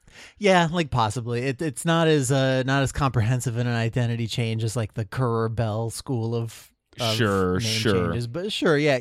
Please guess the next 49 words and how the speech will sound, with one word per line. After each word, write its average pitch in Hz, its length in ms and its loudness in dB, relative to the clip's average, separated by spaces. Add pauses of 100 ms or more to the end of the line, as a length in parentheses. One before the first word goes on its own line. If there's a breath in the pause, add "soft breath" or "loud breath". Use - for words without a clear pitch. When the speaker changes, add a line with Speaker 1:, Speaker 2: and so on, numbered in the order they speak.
Speaker 1:
E. 131 260 -4
Nesbitt, 117 480 -6
that's 139 200 -10
fine. 107 300 -10 (640 loud breath)
Um, 143 260 0
I 147 100 -4
know 160 120 0
she 165 140 -6
was 143 120 -2
born 165 300 0
in 165 340 -4
eighteen 165 300 -6
fifty-eight 147 560 -8
and 139 160 -6
she 139 140 -8
died 135 280 -4
in 131 80 -4
nineteen 127 320 -6
twenty-four, 127 800 -6
probably 165 880 -4
of 170 120 -6
lung 175 220 -6
cancer. 196 560 -8
We 135 140 -6
don't 123 160 -8
really, 95 240 -2
Speaker 2:
Yeah, 85 340 0
Speaker 1:
it's 85 80 -4
always 82 360 -2
Speaker 2:
yeah. 117 40 -6
Speaker 1:
a 113 40 -8
little 117 180 -4
bit 113 140 -2
of 107 60 -4
a 113 60 -4
question 123 400 -6
when 120 160 -6
it's 117 140 -8
that 120 180 -6
old, 120 220 -6
but 104 260 -12
probably 113 480 -8
of 120 80 -6
lung 131 220 -8
cancer. 135 440 -8 (600 loud breath)
Um, 127 260 -2
she 127 120 -6
was 131 100 -4
an 131 140 -4